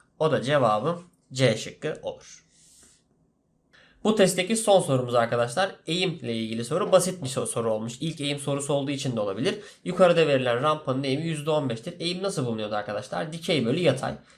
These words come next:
Yani x bölü yüz yirmi eşittir on beş bölü yüz oluyormuş. Hemen ne yapabiliriz? Sadeleştirme yapabiliriz. İçler dışlar çarpımı yapabiliriz.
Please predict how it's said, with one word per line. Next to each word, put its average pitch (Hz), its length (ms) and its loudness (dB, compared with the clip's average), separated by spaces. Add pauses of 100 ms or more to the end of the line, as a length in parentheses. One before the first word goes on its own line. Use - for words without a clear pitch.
(120)
Yani 139 380 2
x 185 340 -8
bölü 170 420 -2 (800)
yüz 151 360 -2
yirmi 101 340 -2
eşittir 151 640 -4 (720)
on 175 280 6
beş 117 280 0
bölü 139 280 -2 (260)
yüz 156 240 -2
oluyormuş. - 480 -6
Hemen 202 300 -2
ne 226 40 0
yapabiliriz? 131 480 0
Sadeleştirme 185 640 -2
yapabiliriz. 170 500 -4
İçler 135 340 0
dışlar 135 260 -2
çarpımı 156 320 -2
yapabiliriz. 151 560 -6